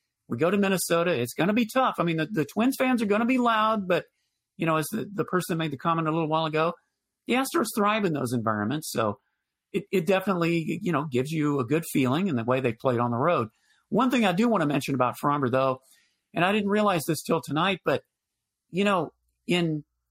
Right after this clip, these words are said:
five starts at Minute Maid Park since the All-Star break,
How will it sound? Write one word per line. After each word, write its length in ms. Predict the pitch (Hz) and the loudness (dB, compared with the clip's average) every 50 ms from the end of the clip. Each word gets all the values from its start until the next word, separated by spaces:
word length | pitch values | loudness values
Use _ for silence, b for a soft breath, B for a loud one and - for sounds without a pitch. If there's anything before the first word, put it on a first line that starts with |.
| _ _ _ _ _ _ _ - - - | _ _ _ _ _ _ _ -10 -4 0
five 280 | - 202 220 254 262 247 | 0 2 2 2 0 -2
starts 480 | - - - 220 208 208 202 - - | -2 -2 0 2 2 2 0 -2 -4
at 100 | 151 135 | -4 -2
Minute 200 | 160 175 196 196 | 0 0 0 0
Maid 200 | 180 165 143 - | 0 0 -2 -2
Park 240 | - 165 165 165 - | 0 0 0 0 -2
since 220 | - - 160 147 - | -4 -4 -4 -2 -2
the 140 | 151 135 - | -2 -2 0
All-Star 460 | 147 156 180 180 - - 185 190 196 | 0 0 0 -2 -2 -2 -2 -2 -2
break, 400 | 175 196 196 208 226 220 220 | 0 0 0 0 -2 -4 -6